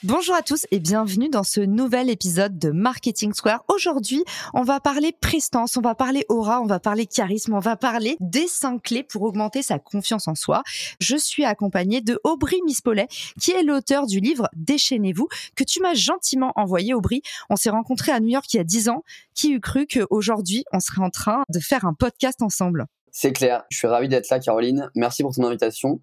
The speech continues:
Speaker 2: Moi, je suis formateur en prise de parole en public, conférencier. Le but du podcast, c'est de vous partager, euh, cinq clés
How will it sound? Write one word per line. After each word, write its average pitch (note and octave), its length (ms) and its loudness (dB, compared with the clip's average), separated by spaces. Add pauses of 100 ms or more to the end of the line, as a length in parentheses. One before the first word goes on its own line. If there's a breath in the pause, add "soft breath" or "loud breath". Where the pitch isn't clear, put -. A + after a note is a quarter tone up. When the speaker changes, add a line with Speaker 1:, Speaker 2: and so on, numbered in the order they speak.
Speaker 2:
Moi, C#3 140 2
je D3 80 -4
suis - 140 -4
formateur C#3 640 0
en A2+ 180 2
prise C#3+ 240 0
de C3+ 80 2
parole C3+ 260 2
en B2+ 60 0
public, B2+ 460 -2 (280)
conférencier. C#3+ 800 0 (120)
Le A2+ 120 2
but C3+ 320 -2
du - 140 -6
podcast, C3 560 0
c'est B2 180 0
de G#2 80 -6
vous G#2 140 -6
partager, B2 560 0
euh, G#2+ 140 2
cinq D3 460 0
clés C3+ 420 -2